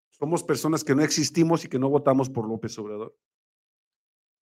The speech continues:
Pero obviamente la gente, la gente se cansó y la gente empezó a responderle en redes sociales sobre todo lo que hizo este miserable expresidente, quien es el culpable del Fobaproa.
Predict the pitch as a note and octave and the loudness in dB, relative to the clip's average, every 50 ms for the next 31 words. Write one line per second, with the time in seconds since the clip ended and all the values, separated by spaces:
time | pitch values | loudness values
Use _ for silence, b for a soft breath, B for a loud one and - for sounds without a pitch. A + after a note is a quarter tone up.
0 | _ - G3 G#3 A#3+ B3+ C4 B3 A#3+ A3+ A3+ G#3+ G#3 - G#3+ G#3 G3 F3+ D#3+ - | _ 8 10 12 12 12 12 12 12 12 12 10 10 10 8 10 10 10 8 8
1 | - - F3 E3+ E3+ E3+ E3+ F3 E3 E3+ E3+ - C3 C3 B2 - - C#3+ C#3 C3+ | 8 8 8 8 8 6 4 4 4 4 2 -2 -4 -4 -4 -2 -2 -4 -4 -4
2 | C3 C3+ C3+ - - B2 - - - - - - - - G2 E2 - _ _ _ | -6 -8 -10 -12 -12 -14 -14 -14 -14 -14 -14 -14 -14 -16 -16 -18 -20 _ _ _
3 | _ _ _ - B2+ B2+ B2+ A#2+ - D3+ D3+ C#3+ E3+ D#3 C#3+ A#2+ - A2+ - - | _ _ _ -4 0 0 0 2 2 0 0 0 0 -2 -2 -2 -4 -2 0 2
4 | A#2 B2 B2 A2 - - G#2+ G2 F#2 A2 G#2+ G#2 A2 A#2 A2+ A2 G2 F2+ F#2+ F#2+ | 2 2 0 -2 -4 -6 -6 -2 2 2 4 4 4 2 0 -2 -6 -8 -10 -10
5 | G2 - - F#2 - - G2+ F#2+ F#2 F#2 F#2+ F#2 - - _ _ _ _ _ _ | -12 -12 -14 -14 -12 -10 -10 -8 -8 -8 -10 -10 -14 -18 _ _ _ _ _ _
6 | _ _ _ - - B2 A#2+ A2+ A2+ A2+ A2+ A2 A2+ - C#3+ D3 D#3+ E3 E3+ E3+ | _ _ _ -2 4 4 6 6 8 6 6 4 4 6 8 8 8 8 6 4
7 | D#3+ D3+ C3 - - A2+ A#2 C3 D3 C3+ - - B2 A#2+ - B2 A2+ - - B2+ | 4 4 2 0 0 2 2 2 2 0 -2 -4 -6 -6 -6 -8 -10 -6 -6 -4
8 | A2+ A2 F#2+ - - G2 F#2+ G#2+ A2 G#2 G#2+ G#2+ A2 G#2+ G2+ G#2+ - _ - G2+ | -4 -4 -4 -4 -2 0 4 4 4 4 4 4 2 0 0 -6 -10 _ -12 -12
9 | - - - - - - - G2+ F2+ E2+ D#2+ D#2 D#2+ _ - _ _ _ _ _ | -12 -14 -16 -14 -12 -10 -10 -10 -10 -10 -12 -14 -16 _ -20 _ _ _ _ _
10 | _ _ _ _ _ _ _ _ - A#2 B2 C#3+ D#3+ D#3 - F#3 E3+ - - A#2+ | _ _ _ _ _ _ _ _ -2 0 2 2 4 4 4 4 4 4 4 4
11 | G#2+ - - D#3+ D3+ A#2 G#2 G#2 G#2+ G#2 b b b b b _ _ A#2 G#2+ F#2 | 6 8 10 10 10 10 8 6 4 2 b b b b b _ _ 2 2 2
12 | - - A2 G2+ G2 F#2 - - A2 G#2+ F#2 E2+ - - - | 2 2 2 2 2 2 2 4 4 4 4 2 -2 -8 -16